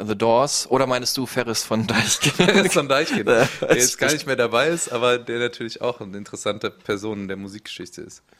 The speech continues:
Speaker 1: Genau.
Speaker 2: Ähm, solche Leute trifft Marc, w-, zum Beispiel wen noch? Äh, was hast du da noch auf deiner Liste? Wen hast du noch alles getroffen? Ähm, Mark Ronson.
Speaker 1: Katy Perry, Arcade
Speaker 2: Äh,
Speaker 1: Fire.
Speaker 2: Rolling Stones.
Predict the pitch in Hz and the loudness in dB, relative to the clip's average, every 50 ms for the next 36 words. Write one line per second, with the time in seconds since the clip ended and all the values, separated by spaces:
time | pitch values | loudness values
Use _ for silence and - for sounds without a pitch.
0 | _ - 113 107 101 98 95 - 117 - _ _ - - _ - - - 104 98 | _ -6 -2 -2 -2 -2 -2 -6 -8 -14 _ _ -20 -20 _ -20 -12 -8 -8 -6
1 | 95 95 95 - _ - 113 107 127 135 160 160 - 151 139 135 135 151 151 - | -6 -8 -12 -14 _ -10 -2 2 4 4 4 4 2 2 4 4 4 4 2 0
2 | 117 101 - - 135 - - - 113 101 92 95 98 - - - 104 113 113 - | -6 -6 -4 -8 -8 -8 -8 -8 -4 -2 0 0 0 -2 -6 -10 -8 -8 -8 -8
3 | - _ - - 117 113 107 110 117 - - - 117 104 110 110 117 117 123 120 | -14 _ -10 -8 -4 -2 0 0 0 -2 -4 -8 -8 -6 -6 -6 -4 -4 -4 -4
4 | - - - - - 101 98 98 95 101 104 - - 110 - - 107 113 107 107 | -6 -14 -16 -10 -6 -4 -4 -6 -6 -8 -12 -10 -10 -10 -12 -8 -6 -6 -6 -6
5 | 110 - 104 101 - - 107 98 98 98 101 101 - - - 98 90 98 101 117 | -6 -8 -8 -12 -8 -8 -8 -6 -6 -6 -6 -6 -8 -8 -10 -10 -10 -10 -12 -12
6 | 113 - - 110 110 107 104 104 98 - - 101 - - 95 - 107 92 - - | -12 -10 -8 -10 -8 -8 -10 -12 -12 -12 -14 -16 -12 -12 -12 -10 -12 -18 -18 -18
7 | - - - - - - 101 107 104 101 104 101 - 120 110 107 104 110 113 - | -20 -20 -20 -20 -12 -10 -6 -6 -4 -6 -6 -8 -10 -10 -6 -2 -2 -2 -2 -4
8 | 117 110 110 117 123 127 117 - 113 101 98 95 92 95 _ _ _ - - 131 | -2 -2 -2 0 0 -2 -4 -4 -6 -6 -10 -10 -12 -16 _ _ _ -6 -6 -6
9 | 127 - 104 _ - 135 131 135 139 143 147 147 151 156 156 156 156 147 135 - | -6 -6 -16 _ -6 -4 -2 -2 -2 -2 -4 -4 -4 -4 -4 -6 -8 -10 -12 -16
10 | - - - - - - - _ _ _ _ _ - 135 123 117 127 120 107 - | -20 -20 -20 -20 -20 -20 -20 _ _ _ _ _ -8 -6 -4 -4 -4 -4 -6 -6
11 | - 135 123 123 131 135 135 135 131 123 135 151 151 151 143 139 135 - - - | -4 -2 -2 -2 -2 -2 -2 0 2 2 4 4 2 0 -2 -2 -4 -4 -2 2
12 | 120 120 120 110 101 101 - - - - - - | 2 2 2 2 0 -2 -4 -4 -4 -4 -6 -10